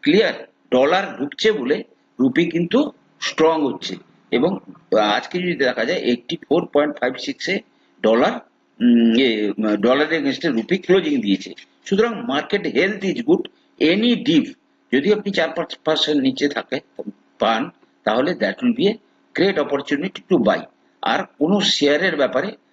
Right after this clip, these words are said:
আমরা ডিসকাশনটা, এই যে এটা চলছে, উম, টেনশনটা চলছে,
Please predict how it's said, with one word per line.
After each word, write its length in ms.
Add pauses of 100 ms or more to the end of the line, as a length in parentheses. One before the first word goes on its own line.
(120)
আমরা 220
ডিসকাশনটা, 800 (260)
এই 360 (260)
যে 320 (100)
এটা 340
চলছে, 580 (160)
উম, 760
টেনশনটা 480
চলছে, 420